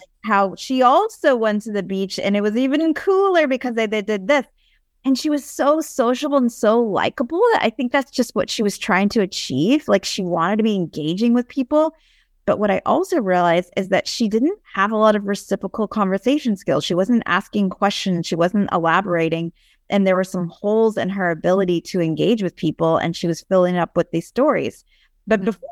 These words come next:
Speaker 1: that, people were just perceiving as her doing this bad thing. And how did they punish it? And I was like, "Oh, we need to teach her how to have a conversation." And I think it really changed her life 'cause it was a big deal for her. Uh, she was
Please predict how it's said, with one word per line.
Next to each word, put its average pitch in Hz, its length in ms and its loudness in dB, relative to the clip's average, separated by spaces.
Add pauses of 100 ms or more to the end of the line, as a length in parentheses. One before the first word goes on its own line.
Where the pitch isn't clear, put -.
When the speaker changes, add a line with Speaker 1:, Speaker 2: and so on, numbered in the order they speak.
Speaker 1:
that, 196 300 4
people 277 260 -2
were 269 120 4
just 254 220 -2
perceiving 240 520 0
as 220 140 0
her 220 220 0
doing 214 360 2
this 208 140 0
bad 202 320 2
thing. 220 260 0
And 185 100 -2
how 190 160 0
did 185 140 -2
they 175 80 2
punish 269 400 0
it? 170 180 2 (320)
And 196 160 2
I 208 80 4
was 208 100 2
like, 185 280 2
"Oh, 247 400 0
we 196 100 0
need 262 140 4
to 226 100 2
teach 214 260 -6
her 208 100 0
how 196 100 -2
to 190 80 0
have 185 160 -2
a 170 80 -4
conversation." 175 800 -2 (280)
And 214 140 2
I 240 80 2
think 427 180 -4
it 440 80 2
really 277 440 2 (100)
changed 240 400 0
her 240 80 0
life 202 340 2
'cause 196 140 -4
it 240 80 2
was 330 120 -2
a 269 140 0 (200)
big 208 280 0
deal 196 220 0
for - 160 -6
her. - 340 -6
Uh, - 140 -4
she - 220 -4
was 185 160 0